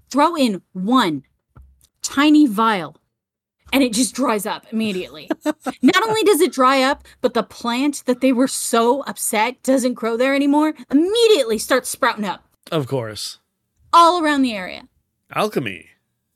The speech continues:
Speaker 1: Yeah. I'm like, Really, guys? Three generations, you've been bitter about this. The answer was there, and all you had to do was pick some plants in the beginning forest and then just take it and mush it together and throw it in.
Speaker 2: Yeah,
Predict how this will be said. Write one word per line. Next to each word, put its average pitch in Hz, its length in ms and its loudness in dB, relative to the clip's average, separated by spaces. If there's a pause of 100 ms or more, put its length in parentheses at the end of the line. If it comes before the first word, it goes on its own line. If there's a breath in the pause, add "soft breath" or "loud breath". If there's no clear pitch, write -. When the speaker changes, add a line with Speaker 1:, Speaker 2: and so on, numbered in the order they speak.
(240)
Speaker 1:
Yeah. 226 260 0 (340)
I'm 269 140 2
like, 269 320 -2 (540)
Really, 226 200 -2
guys? 269 380 -4 (340)
Three 247 140 2
generations, 262 720 0 (160 soft breath)
you've 226 160 -6
been 254 120 4
bitter 240 200 0
about 262 180 0
this. 285 240 -2 (180 loud breath)
The 247 140 -4
answer 254 320 -2
was 285 200 -2
there, 254 260 0 (100)
and 233 100 -8
all 240 140 2
you 311 100 0
had 302 120 2
to 294 60 2
do 330 180 0
was 311 100 -4
pick - 180 -4
some 302 160 2
plants 285 460 -2
in 285 80 2
the 339 60 4
beginning 302 400 2
forest 294 560 0 (260 loud breath)
and 392 140 2
then 339 160 2
just 320 260 -2
take 320 320 -2
it 440 300 0 (240 loud breath)
and 339 200 6
mush 403 240 4
it 392 140 0
together 339 400 2 (400 loud breath)
and - 220 -2
throw 339 260 4
it 453 100 2
in. 554 300 -4 (1000)
Speaker 2:
Yeah, 226 340 -6